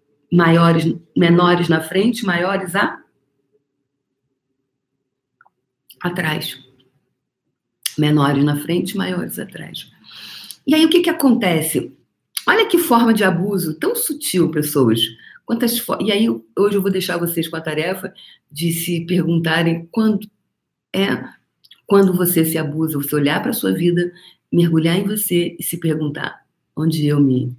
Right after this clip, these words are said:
me encaixo? Onde é que eu me encaixo, não? Onde eu tô fazendo isso comigo", tá? Então, por exemplo, é... que é a forma que ela tinha. Então,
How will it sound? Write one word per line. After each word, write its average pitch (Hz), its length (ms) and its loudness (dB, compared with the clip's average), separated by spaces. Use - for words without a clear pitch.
me 135 200 -2
encaixo? 123 580 -8
Onde 143 160 -4
é 143 40 -2
que 143 160 -6
eu 135 80 2
me 139 100 -4
encaixo, 139 400 -4
não? - 160 -8
Onde 160 360 0
eu 170 200 6
tô 170 100 -2
fazendo 139 340 -2
isso - 240 -6
comigo", 123 400 -2
tá? - 240 -6
Então, 160 200 2
por 160 120 2
exemplo, 123 560 2
é... 156 540 4
que - 120 -4
é 165 40 0
a 156 80 -2
forma 139 380 0
que 131 80 -6
ela 123 260 -2
tinha. 120 280 2
Então, 147 320 -2